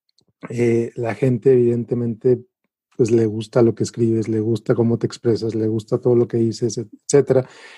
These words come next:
Y, pues, fuiste la que, la persona que tuvo más votos en esa ocasión.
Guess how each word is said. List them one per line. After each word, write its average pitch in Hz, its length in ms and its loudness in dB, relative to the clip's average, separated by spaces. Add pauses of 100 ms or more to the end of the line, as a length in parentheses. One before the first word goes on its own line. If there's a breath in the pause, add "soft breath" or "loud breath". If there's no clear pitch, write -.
(160 loud breath)
Y, 180 100 0
pues, 160 340 0 (640)
fuiste - 320 0
la 139 160 6
que, 123 200 2
la 117 160 0
persona 113 360 -4
que 120 120 -4
tuvo 110 400 -10
más 107 480 -10
votos 110 600 -6
en 110 140 -4
esa 110 200 -10
ocasión. 107 540 -6